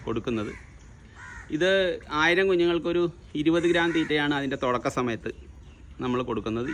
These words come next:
ഇരുപത് ഗ്രാം എന്ന് പറയുമ്പോൾ, ആ, അഞ്ച് പ്രാവശ്യം ആറ് പ്രാവശ്യമെങ്കിലും നമ്മൾ രണ്ട് മണിക്കൂർ രണ്ടര മണിക്കൂർ ഇടവിട്ടാണ് അതിന് ആഹാരം കൊടുക്കേണ്ടത്. വേണ്ട, നമ്മൾ ഇന്നലെ, ആ, കഴിഞ്ഞ ദിവസം ഇട്ടത്, ഇട്ടെങ്കിലും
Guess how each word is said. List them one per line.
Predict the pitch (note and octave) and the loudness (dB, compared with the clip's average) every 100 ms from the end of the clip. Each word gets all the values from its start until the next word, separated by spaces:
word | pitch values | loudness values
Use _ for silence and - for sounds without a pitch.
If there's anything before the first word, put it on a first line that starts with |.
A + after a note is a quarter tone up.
| B2 | -4
ഇരുപത് | C3 C#3+ D3+ | -2 -2 0
ഗ്രാം | D3 C#3+ | 0 0
എന്ന് | C#3+ C#3+ | -2 -4
പറയുമ്പോൾ, | C#3 C#3+ G3+ - - - - - - - - - D3+ | -4 -6 -8 -14 -18 -16 -16 -18 -20 -20 -20 -10 -2
ആ, | D3+ D3 C#3+ C3+ B2+ | 0 2 2 0 2
അഞ്ച് | D3 F3 F#3 | 4 4 4
പ്രാവശ്യം | G#3+ E3+ D3+ D#3+ D#3+ - C3+ | 4 4 2 -4 -6 -2 0
ആറ് | C#3+ | 2
പ്രാവശ്യമെങ്കിലും | C#3+ C#3 C#3+ C3+ C#3 C3+ | 0 -2 -2 -4 -2 -2
നമ്മൾ | B2+ D3+ - - - - - - | -2 -4 -8 -14 -14 -16 -14 -4
രണ്ട് | C3+ C#3+ D#3 | 0 2 2
മണിക്കൂർ | D3 C#3+ C#3+ C#3+ C#3 | 0 0 0 0 0
രണ്ടര | C3 C3 C3+ | -2 -2 -2
മണിക്കൂർ | B2+ B2+ B2 | -2 -2 -2
ഇടവിട്ടാണ് | A#2 A#2 B2 G#2 - - - - - - | -4 -4 -4 -4 -6 -12 -20 -20 -20 -12
അതിന് | A2+ A#2+ B2 - - - - A2+ | -8 -8 -8 -16 -20 -20 -8 -6
ആഹാരം | A2 A2 A2 | -4 -4 -4
കൊടുക്കേണ്ടത്. | F#2 F2 E2 D2 - - - - - - - - | -6 -8 -10 -12 -18 -20 -20 -20 -18 -18 -18 -14
വേണ്ട, | - A2+ G2+ | -6 -6 -4
നമ്മൾ | A2+ B2+ C3+ C3+ | -6 -4 -4 -2
ഇന്നലെ, | C3 C#3 C#3+ | -2 -2 -4
ആ, | C3+ | -4
കഴിഞ്ഞ | C3 C3 C#3+ | -4 -4 -4
ദിവസം | C#3 D3+ | -2 -4
ഇട്ടത്, | A2+ D3+ D3 C#3+ | -4 -6 -6 -8
ഇട്ടെങ്കിലും | B2 D3 D3+ E3 | -6 -2 -2 -2